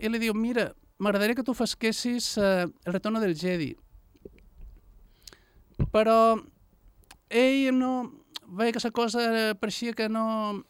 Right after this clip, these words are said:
no, no li seduïa molt, perquè passa una cosa, als Estats Units els productors tenen el control de la teua obra. Saps? Tu pots dirigir un projecte, però estan els productors dant per sac. Diu: «No, no m'agrada aquest final, tenies que afinar», i te l'imposen.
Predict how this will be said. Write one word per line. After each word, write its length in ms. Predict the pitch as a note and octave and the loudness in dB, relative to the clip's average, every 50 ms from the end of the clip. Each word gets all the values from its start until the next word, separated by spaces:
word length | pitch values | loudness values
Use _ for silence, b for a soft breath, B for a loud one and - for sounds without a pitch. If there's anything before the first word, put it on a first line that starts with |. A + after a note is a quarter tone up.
| _ | _
no, 240 | - G3 G#3 G#3+ G#3+ G#3 - - - - - _ _ - - - - | -8 -6 -4 -4 -4 -4 -6 -10 -16 -20 -20 _ _ -20 -18 -14 -8
no 200 | - G#3+ A3+ B3 | -6 -2 0 0
li 120 | C4 C4 C4 - | 0 0 -2 -2
seduïa 320 | A#3+ A3+ A3+ A#3+ A#3 G#3+ | -2 -2 0 0 0 2
molt, 200 | G#3 G#3 G#3+ G3 | 2 0 0 0
perquè 140 | G#3 G3+ G#3 | -2 -4 -4
passa 160 | G#3 A#3 - | -4 -2 -2
una 120 | D#4 C#4+ G#3 | -2 -2 0
cosa, 160 | A#3+ A#3+ A3+ | -2 -4 -4
als 60 | - - | -4 -6
Estats 160 | B3 A3+ C#4+ | -6 -4 -4
Units 380 | C#4+ C4 G#3+ A3 A#3+ - - - _ _ _ _ _ _ _ _ _ _ - | -4 -4 -4 -6 -8 -10 -14 -18 _ _ _ _ _ _ _ _ _ _ -12
els 120 | F3+ E3+ | -10 -10
productors 720 | - - G#3 G#3 G#3 G3+ - - - A#3+ A#3 A#3 B3 - | -8 -6 -6 -6 -6 -6 -6 -4 -2 -2 0 -2 -4 -6
tenen 220 | - - A3+ A#3 B3+ | -8 -6 -6 -4 -4
el 60 | - | -6
control 320 | - - G#3+ F#3 A3 A3 G#3 | -6 -6 -6 -4 -2 -2 -2
de 60 | F#3 | -4
la 60 | D#3+ F3 | -6 -6
teua 280 | - F3+ E3+ D#3+ D3+ C#3+ | -4 -4 -4 -2 -4 -4
obra. 340 | C#3 C#3+ C#3+ C#3+ C#3 C3 C3+ - _ _ _ _ _ _ _ - A#3+ G#3+ | -6 -6 -8 -8 -10 -12 -14 -18 _ _ _ _ _ _ _ -20 -20 -10
Saps? 200 | - - F#3 - | -6 -6 -6 -4
Tu 100 | - - F3+ | -4 -4 -2
pots 140 | - G#3 F#3+ | -2 0 0
dirigir 220 | G#3+ G#3+ G3 A3 | 0 -2 -2 -2
un 60 | G#3+ G3+ | -4 -4
projecte, 500 | A3+ G#3+ G#3 A3+ A#3 A#3 - - A3 A#3+ B3 b b b b b b b b b | -4 -4 -4 -4 -4 -4 -4 -4 -6 -6 -6 b b b b b b b b b
però 100 | - G3 | -8 -4
estan 140 | - B3+ B3+ | -4 -4 -4
els 80 | - | -4
productors 420 | - - A3 G3+ G3+ F#3+ - G#3 G3 | -4 -6 -6 -4 -4 -4 -4 -4 -2
dant 120 | G3 F#3+ F#3 | -2 -2 -2
per 100 | D#3+ D3 D3 | -4 -6 -8
sac. 440 | - - C#3+ C3+ B2+ C3 - - - _ _ _ _ _ _ _ | -8 -10 -8 -8 -8 -10 -14 -20 -20 _ _ _ _ _ _ _
Diu: 200 | - E3 E3 E3 E3 | -8 -6 -4 -2 -2
«No, 220 | F#3 F#3+ G3 - _ _ _ - - | -2 -4 -4 -6 _ _ _ -16 -10
no 140 | - F#3+ G3+ | -8 -4 -2
m'agrada 300 | G3 F#3+ F#3+ G3 G3 F#3+ | -2 0 0 0 0 0
aquest 160 | F#3+ F#3 - | -2 -4 -8
final, 320 | - F#3 F3 G#3 A#3+ A#3+ A3 | -8 -8 -6 -4 -2 -4 -4
tenies 200 | G#3+ G#3 G#3+ - | -4 -6 -8 -6
que 60 | - | -8
afinar», 240 | F#3+ - G3 F#3+ F#3 - - | -8 -6 -6 -6 -6 -6 -8
i 60 | G#3+ | -6
te 120 | - G3 | -4 -4
l'imposen. 600 | F#3+ F#3 E3 D#3+ - - F3 F3 E3 - D3+ C3+ | -2 -2 -4 -4 -4 -4 -4 -4 -4 -6 -10 -10